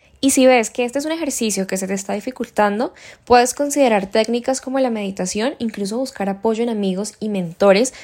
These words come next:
para tener mucho más claridad respecto a estos puntos. De esta forma, una vez lo hayas identificado, vas a poder avanzar a trabajar en las estrategias que te van a permitir desarrollar tu inteligencia emocional.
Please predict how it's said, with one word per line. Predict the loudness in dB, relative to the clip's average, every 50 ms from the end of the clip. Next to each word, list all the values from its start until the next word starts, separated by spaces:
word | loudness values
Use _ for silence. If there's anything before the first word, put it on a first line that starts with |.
| -16 _ -2
para | 0 0 0 0
tener | -2 -2 -2 -2 -2
mucho | -2 -4 -6 -8 -8
más | -8 -6 -8 -8
claridad | -6 -4 -4 -2 0 0 0 0 0 -2 _ -12
respecto | -8 -8 -8 -6 -6 -10 -10 -6 -2 0 0
a |
estos | 0 -2 -6 -8 -6
puntos. | _ 2 4 4 4 2 -4 -8 -12 -12 -14 -16 _ _ _ _ _ -20 -10 -4
De | 0 2
esta | 2 2 2 0 -2
forma, | 2 4 4 4 4 2 0 0 0
una | 0 2 2 2
vez | 2 0 2
lo | 2 2
hayas | 2 2 0 -2 -4 -4
identificado, | -8 -8 -8 -8 -8 -8 -8 -6 -2 2 4 4 4 4 0 -4 -10 -20 -20 _ 0
vas | 2 2 2 2
a | 0 -4
poder | -2 -2 0 0 -2 -2 -4 -4
avanzar | -4 -2 -2 -2 -4 -6 -6 -8 -4 0 0 2 2 0 -4 -10 -20 -20 -18 _ -6
a | -6 -2 2
trabajar | 4 4 4 4 2 0 0 0
en | 0 0
las | 0 -2 -4
estrategias | -4 -4 -4 -4 -4 -2 0 -2 0 0 -2 -4 -4
que | -6 -8
te | -6 -4
van | -4 -2
a | -2 -4
permitir | -4 -4 -4 -6 -6 -6 -6 -6 -6
desarrollar | -6 -6 -4 -4 -4 -2 -2 0 0 0 0 -2 -4
tu | -8 -8 -6
inteligencia | -6 -4 -4 -4 -4 -4 -4 -4 -4 -4 -4
emocional. | -4 -4 -4 -2 -2 0 2 2 0